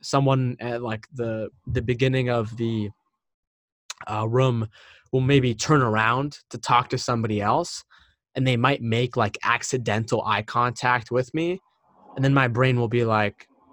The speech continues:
"Wow, he just, he just gave me such a dirty look. I bet he's talking crap about me to his friend." Um, and then anytime that I would be in a social situation like that,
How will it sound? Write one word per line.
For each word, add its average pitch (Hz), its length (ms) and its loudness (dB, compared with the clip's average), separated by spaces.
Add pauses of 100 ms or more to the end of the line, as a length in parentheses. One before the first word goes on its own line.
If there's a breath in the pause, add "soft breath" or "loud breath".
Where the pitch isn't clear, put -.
(120)
"Wow, 110 240 2
he 117 140 -2
just, 120 280 -4
he 131 200 -2
just 120 180 -2
gave 131 160 2
me 120 100 -2
such - 280 -4
a 113 80 2
dirty 117 360 0
look. 113 400 -2 (300)
I 113 100 0
bet 123 160 2
he's 117 140 -2
talking 123 320 -2
crap 120 280 0
about 113 240 0
me 110 120 -2
to 113 140 -4
his 107 120 -4
friend." 98 380 -8 (480 loud breath)
Um, 113 520 2
and 131 180 0
then 131 160 0
anytime 135 560 2
that 123 120 2
I 120 160 4
would 120 360 0 (160)
be 139 160 2
in 151 60 6
a 139 60 4
social - 260 -2
situation 127 480 -4
like 127 220 -2
that, 110 320 -2